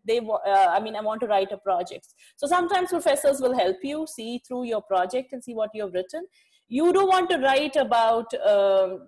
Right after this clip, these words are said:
you know, the professor is working on biology and you're writing about the universe. I mean, that's not how it's going to work. You need to write about what the professor is working, something relevant, so that he finds it interesting as well. In the end, you may not work on that project because the projects always, like, you know, they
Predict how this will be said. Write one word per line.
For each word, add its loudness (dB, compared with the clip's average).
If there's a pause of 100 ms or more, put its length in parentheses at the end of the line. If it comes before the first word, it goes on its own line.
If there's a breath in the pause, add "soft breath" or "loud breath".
(200)
you -6
know, -2
the -16
professor -2
is 0
working 0
on -4
biology 2
and -6
you're -2
writing -2
about 0
the -2
universe. -4
I -8
mean, -8
that's -2
not 0
how 0
it's -4
going -14
to -10
work. 2 (100)
You -6
need -4
to -2
write -2
about -4
what -8
the -10
professor -6
is -8
working, 0
something -6
relevant, -4 (260)
so -4
that 4
he 4
finds 0
it -4
interesting -8
as -8
well. 0 (440 soft breath)
In -2
the 2 (100)
end, -2
you 0
may 0
not 0
work 0
on -2
that -4
project 0
because -2
the 0
projects 0
always, 2
like, 0
you -6
know, 2
they 0